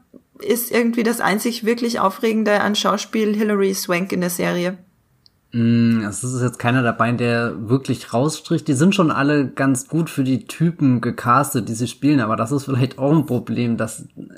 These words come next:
Speaker 2: ja, ich weiß nicht, gleich, gleich in der ersten Episode wird, wird ihr Team an Astronauten <laughs> zum Beispiel vorgestellt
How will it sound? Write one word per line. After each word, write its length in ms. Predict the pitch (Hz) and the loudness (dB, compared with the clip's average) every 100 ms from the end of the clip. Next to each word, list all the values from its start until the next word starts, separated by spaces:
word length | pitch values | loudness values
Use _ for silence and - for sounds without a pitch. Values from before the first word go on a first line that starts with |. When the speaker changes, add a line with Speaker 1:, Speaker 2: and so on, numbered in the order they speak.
| - | -10
Speaker 2:
ja, 300 | 113 131 143 | -6 0 0
ich 100 | 131 | 0
weiß 160 | 143 | 0
nicht, 160 | 147 117 | 0 0
gleich, 340 | 131 139 117 | 0 0 -2
gleich 220 | - 127 151 | -2 0 4
in 60 | |
der 120 | 131 | 4
ersten 200 | 131 - | 2 2
Episode 460 | 143 120 120 165 135 | 0 2 2 2 4
wird, 180 | 131 139 | 0 0
wird 160 | 117 | 0
ihr 140 | 131 120 | 0 0
Team 300 | 160 180 175 | 2 2 2
an 140 | 120 | 2
Astronauten 640 | 120 - 131 127 156 135 | -2 -2 2 2 2 0
<laughs> 0 | |
zum 140 | 127 127 | -2 -2
Beispiel 320 | 120 120 117 | -2 0 -6
vorgestellt 680 | - 117 139 135 - 135 | -2 0 0 -2 -2 -2